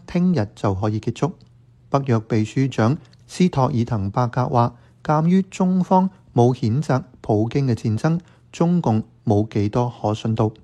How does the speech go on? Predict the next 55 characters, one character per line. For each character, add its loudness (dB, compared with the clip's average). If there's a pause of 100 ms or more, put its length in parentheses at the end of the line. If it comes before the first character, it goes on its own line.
(400)
歐 2
盟 -2
執 -2
委 2
會 2
主 -4
席 2 (220)
范 0
德 2
萊 0
恩 2
則 -4
係 0
指 -2
出， 0 (340)
北 0
京 2
當 0
局 0 (280)
並 2
冇 2
提 -2
出 0
具 -2
體 -12
嘅 0
和 -4
平 -4
計 0
劃， 2 (260)
只 -2
係 2
提 -4
出 -4
咗 -2
一 2
啲 0
原 -4
則， 0 (340)
而 2
唔 2
能 0
夠 0 (160)
忽 0
視 -4
嘅 0
一 0
個 -2
事 -6
實 -4
係， 2 (240)
中 2
共 0
當 0
局 2